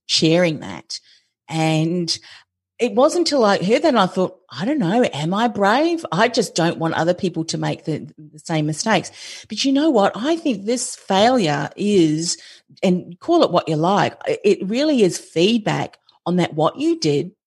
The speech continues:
didn't have the outcome that you wanted. Well, guess what? You've got the choice to be able to continue moving forward and finding, "Well, what would work? What could I do differently? Do I need more skills, more strength, more people around me?"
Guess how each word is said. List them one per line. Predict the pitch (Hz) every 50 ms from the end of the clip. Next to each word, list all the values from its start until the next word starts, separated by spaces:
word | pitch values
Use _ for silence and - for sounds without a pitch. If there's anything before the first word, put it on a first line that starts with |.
| _ _ _ _ _ _ _
didn't | - 156 160 180
have | 180 196 196
the | 202 226 226
outcome | 233 247 247 - 240 254 247
that | 262 269 -
you | - 262 277
wanted. | 254 262 285 339 381 359 - 180 156 143 - - -
Well, | 202 175 170 196
guess | 185 - 160 175 - - -
what? | 311 330 285 - 165
You've | 170 196 240 277 247
got | - 226 196 -
the | - 185
choice | - - - - 330 285 - - - - -
to | - - 196
be | 175 180 175 170
able | 175 185 202 196 202 180
to | 175
continue | 175 - 180 170 - - 196 202 202 196 185
moving | 170 165 160 160 160 156
forward | 151 - _ 151 147 151 156 165 196 247 285 269 - - - - - - - - _ -
and | 175 175 175 175 175 175 170 175 175 170 170 175 170 - - - - _
finding, | - - 175 165 190 208 202 202 202
"Well, | 214 208
what | 214 269 285 - 202
would | 175 175 233 320 330 240 175
work? | 151 151 147 135 - - - - _
What | 175 214 220 - -
could | - - 285 262 294
I | 226 202
do | 180 - 175 165
differently? | 160 156 156 147 - - - 151 - 135 139 135 139
Do | 131 135 147 - - 156
I | 165 175 180
need | 175 180 190 196 202 185 175
more | 190 190 185 180
skills, | - - - - 196 214 220 196 165 123 - -
more | 156 156 156
strength, | 151 - - - 208 175 - 160
more | 156 151 147
people | - - 208 214 208 208 190 170
around | 160 156 156 156 160 180 202 220 214
me?" | 185 156 139 143